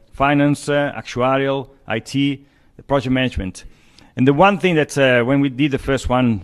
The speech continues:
uh, two or three years ago was, uh, how smaller compared to our expectation was the contribution, the actuarial,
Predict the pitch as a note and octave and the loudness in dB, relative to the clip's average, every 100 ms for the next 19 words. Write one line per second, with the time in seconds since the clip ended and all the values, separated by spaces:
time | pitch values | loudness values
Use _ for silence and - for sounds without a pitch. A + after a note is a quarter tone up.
0 | G#2 A2 G#2 G2 - - - - C3+ C3 | -2 0 2 0 -4 -16 -8 0 0 2
1 | A#2 A#2 A2 C#3 A#2 A2+ - B2 A2+ G#2+ | 0 0 2 4 6 2 4 4 4 2
2 | - - - D3 E3 E3+ E3+ D3+ - C#3 | -10 -20 0 2 4 4 2 -2 -2 4
3 | F#3 D#3 G#2 A#2+ A2+ _ - C3 D3 C3+ | 6 6 2 -2 -6 _ -6 0 0 0
4 | C#3 B2 D#3 D#3+ - B2+ - C#3+ - G2+ | -2 2 2 2 0 -8 -4 -4 -2 -8
5 | G2 A2+ B2 A2+ B2 C3+ B2+ B2 C3 - | -8 -2 -2 -2 -4 -4 -4 -4 -6 -4
6 | B2 A#2 A2+ - C#3 D3+ A#2 | -4 -2 -6 -2 0 2 0